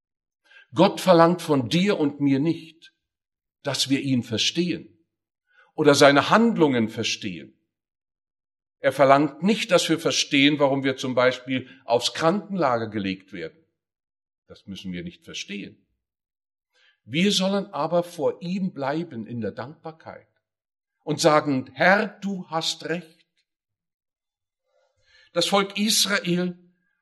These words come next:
hatte ja die Versorgung bekommen. Es war ja nicht so, dass Gott dies Volk übersehen hatte. Obwohl sie behaupteten, nicht rechte Speise zu haben, die sei mager.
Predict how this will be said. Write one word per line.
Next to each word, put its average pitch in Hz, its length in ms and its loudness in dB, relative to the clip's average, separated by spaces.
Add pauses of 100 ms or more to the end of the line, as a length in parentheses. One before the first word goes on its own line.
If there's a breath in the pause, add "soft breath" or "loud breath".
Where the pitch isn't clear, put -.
(140)
hatte 233 360 -2
ja 127 580 2
die 175 120 -2
Versorgung 135 1040 0
bekommen. 165 720 -8 (720)
Es 165 300 -2
war 185 200 2
ja 226 180 4
nicht 180 320 -2
so, 165 640 0 (420 loud breath)
dass - 720 -4 (320)
Gott 190 380 -4
dies 185 180 -2
Volk 180 320 0
übersehen 175 720 2
hatte. 156 580 -6 (1400)
Obwohl 175 380 2
sie 190 120 0
behaupteten, 147 1200 2 (680)
nicht - 600 -4
rechte 160 340 -8
Speise 190 580 -6
zu 170 200 -6
haben, 127 240 -2
die 143 140 -10
sei 131 300 0
mager. 139 800 -4